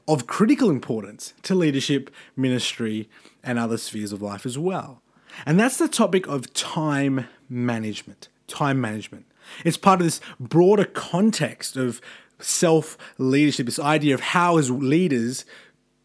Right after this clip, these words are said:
do we manage ourselves? Do we lead ourselves? Do we govern the way we do things?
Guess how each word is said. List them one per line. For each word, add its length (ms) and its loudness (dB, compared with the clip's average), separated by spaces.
do 140 2
we 180 2
manage 460 0
ourselves? 720 -8
Do 80 2
we 100 4
lead 460 2
ourselves? 460 -2
Do 80 0
we 120 2
govern 420 2
the 80 4
way 240 2
we 420 -2
do 200 -2
things? 480 -20